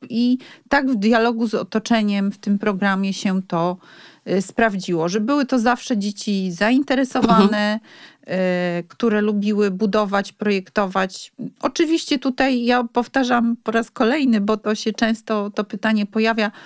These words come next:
Speaker 1: czy my chcemy poprzez edukację architektoniczną uczynić, e, e, z tych uczniów, e,
Speaker 2: Architektów.
Speaker 1: architektów. No nie, nie o to chodzi.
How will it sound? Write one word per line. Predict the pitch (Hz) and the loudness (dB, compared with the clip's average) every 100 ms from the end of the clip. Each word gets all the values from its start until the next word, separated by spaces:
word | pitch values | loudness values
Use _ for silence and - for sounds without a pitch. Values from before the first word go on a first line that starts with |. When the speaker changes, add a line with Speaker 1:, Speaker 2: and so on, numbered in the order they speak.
| - - - - | -20 -20 -20 -8
Speaker 1:
czy | - 247 220 | 2 4 4
my | 190 233 302 | 4 2 2
chcemy | - 247 262 247 | -2 2 4 4
poprzez | 240 226 247 220 - | 0 -2 -4 -6 -8
edukację | 185 202 226 220 214 | -8 -2 -2 0 -2
architektoniczną | 202 202 196 196 - 202 214 214 214 202 202 208 _ - - - - | -2 -4 -6 -4 0 2 2 0 -2 0 0 -4 _ -20 -20 -20 -8
uczynić, | - 254 - 269 247 226 220 - - - | 0 0 2 2 4 2 -2 -6 -12 -6
e, | 185 180 180 175 175 - - 185 180 - | -2 0 2 0 0 -2 -2 -2 -2 -4
e, | |
z | 196 - | -8 -2
tych | 202 - - | -4 -2 -4
uczniów, | 220 - 226 208 208 202 - - 180 170 165 165 165 165 | -4 -2 -2 -2 -2 -6 -14 -8 -4 -2 -4 -4 -4 0
e, | |
Speaker 2:
Architektów. | 170 165 - 196 - 214 | 0 0 0 0 2 2
Speaker 1:
architektów. | 208 - - 185 165 - 156 - - | 2 -4 -2 -4 -4 -10 -14 -10 0
No | 220 240 | 2 2
nie, | 226 202 - _ - | 0 -2 -6 _ -2
nie | 202 226 | 0 0
o | |
to | 226 196 | -2 -6
chodzi. | - 160 160 | -4 -6 -6